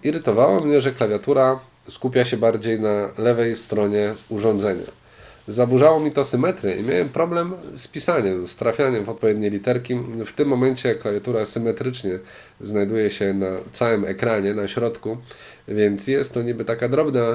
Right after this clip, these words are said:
zmiana, ale naprawdę bardzo, bardzo pomaga w orientacji. Także myślę, że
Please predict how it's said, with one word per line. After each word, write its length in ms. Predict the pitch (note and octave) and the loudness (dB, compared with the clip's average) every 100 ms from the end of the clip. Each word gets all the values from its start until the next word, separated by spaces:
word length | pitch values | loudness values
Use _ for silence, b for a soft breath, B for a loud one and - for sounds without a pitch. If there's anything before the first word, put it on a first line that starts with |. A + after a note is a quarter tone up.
| A#2+ - | -2 -8
zmiana, 440 | A#2 A2 B2 C#3 C3+ | -10 -2 0 0 0
ale 340 | B2 A#2+ A#2 | 0 -2 -2
naprawdę 640 | A2+ G#2 B2 B2 A#2 A2 G#2+ | -2 -2 -2 0 0 0 -4
bardzo, 540 | G#2 A2+ A2+ A2 A2 G#2 | -2 0 2 0 0 0
bardzo 360 | A2 G#2+ A2 | 0 -2 -2
pomaga 380 | G2+ A2+ A2 A2 | -4 -4 -2 -2
w 60 | A2+ | -2
orientacji. 640 | A2+ G#2 B2+ B2 B2+ B2 - | -2 0 -2 0 -4 -6 -2
Także 500 | A#2 A2 G#2+ A2+ G#2+ - | 0 0 0 2 0 -2
myślę, 680 | A2 A2 A2+ A2 A#2 A2 | -6 -4 -2 -2 0 0
że 320 | G#2 G#2+ G#2 | 0 0 0